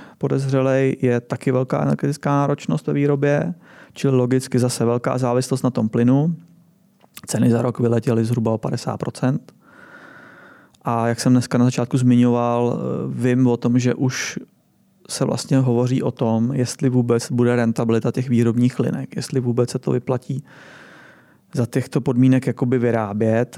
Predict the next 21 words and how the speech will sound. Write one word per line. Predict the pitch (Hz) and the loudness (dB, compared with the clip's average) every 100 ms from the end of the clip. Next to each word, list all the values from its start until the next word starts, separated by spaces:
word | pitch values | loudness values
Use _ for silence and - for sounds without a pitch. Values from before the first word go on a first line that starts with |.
| - | -8
a | 139 120 117 | -4 -2 0
hrozí | 120 123 117 123 | 2 2 2 0
tam | 120 120 | 0 0
to | 123 | 0
odstavení | 127 - - 120 120 117 127 127 156 | -4 -4 -4 0 2 2 2 -2 -4
z | 127 | -2
důvodu | 127 120 123 123 | 0 2 2 2
těch | 120 127 | 0 -4
cen | - 123 | 0 2
vysokých | 117 127 123 117 | 2 0 -4 -2
energií. | 131 123 117 113 117 147 - _ _ - _ - - - - | 0 2 2 2 0 -4 -12 _ _ -20 _ -20 -20 -14 -4
Uvidíme, | 120 117 120 | 0 2 2
jak | 113 | 0
to | 120 | -2
dopadne, | 110 120 117 | -2 -2 0
doufejme, | 113 - 117 | 0 0 -2
že | 120 | -2
to | - | -6
k | - | -4
tomu | 127 | 2
nedojde, | 120 110 107 104 | 4 2 0 -2